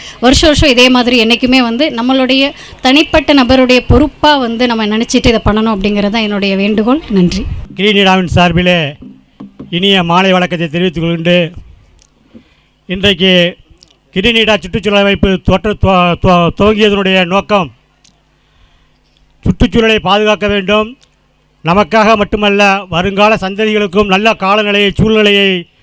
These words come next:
Speaker 2: சுற்றுச்சூழலை உருவாக்க வேண்டும் என்பதற்காக துவங்கப்பட்ட இயக்கம். குறிப்பாக இன்றைக்கு பனைமரத்தை நாங்கள் முன்னெடுப்பதற்கு காரணம், பனைமரம் என்பது நம்முடைய தமிழ்நாடு அரசினுடைய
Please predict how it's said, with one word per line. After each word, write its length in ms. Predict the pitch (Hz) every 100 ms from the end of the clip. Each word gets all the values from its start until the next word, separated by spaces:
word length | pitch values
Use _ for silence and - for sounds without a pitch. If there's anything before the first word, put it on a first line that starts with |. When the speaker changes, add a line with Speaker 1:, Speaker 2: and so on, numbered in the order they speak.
| _ _
Speaker 2:
சுற்றுச்சூழலை 520 | 226 - 226 220 214
உருவாக்க 440 | 185 208 226 214 208
வேண்டும் 220 | 202 202
என்பதற்காக 600 | 202 196 190 196 196 202
துவங்கப்பட்ட 420 | 196 196 190 190
இயக்கம். 440 | 185 185 196 180 151 _ _ _ _ _ _ _ _
குறிப்பாக 500 | 202 233 190 220 233
இன்றைக்கு 640 | 220 202 175 202 196 196 -
பனைமரத்தை 600 | 170 220 233 226 214 214
நாங்கள் 480 | 208 202 202 190 185 - _ _ -
முன்னெடுப்பதற்கு 680 | 196 233 226 220 214 190 196
காரணம், 580 | 196 208 214 214 185 143 _ _ _ _ _ _ _ _
பனைமரம் 520 | 185 247 247 240 226
என்பது 600 | 220 214 214 226 214 202 _ _ _ _
நம்முடைய 480 | 190 220 214 214 202
தமிழ்நாடு 420 | 196 202 240 240 226
அரசினுடைய 720 | 214 208 202 208 202 190